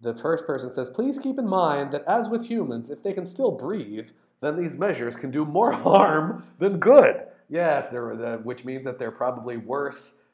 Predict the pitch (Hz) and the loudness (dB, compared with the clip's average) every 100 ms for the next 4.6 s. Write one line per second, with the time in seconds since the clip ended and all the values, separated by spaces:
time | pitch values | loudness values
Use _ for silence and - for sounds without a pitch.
0 | _ 120 117 113 107 113 110 117 110 110 | _ -4 -2 -2 -4 -6 -6 -6 -6 -10
1 | 110 135 131 127 127 - 95 110 123 117 | -6 -4 -2 -6 -8 -12 -10 -10 -10 -12
2 | - 104 - _ - 104 104 101 104 104 | -12 -12 -12 _ -6 -6 -6 -12 -12 -12
3 | - 123 117 92 87 98 98 90 92 _ | -12 -16 -16 -20 -14 -12 -12 -12 -16 _
4 | - 101 101 82 78 | -12 -12 -12 -18 -20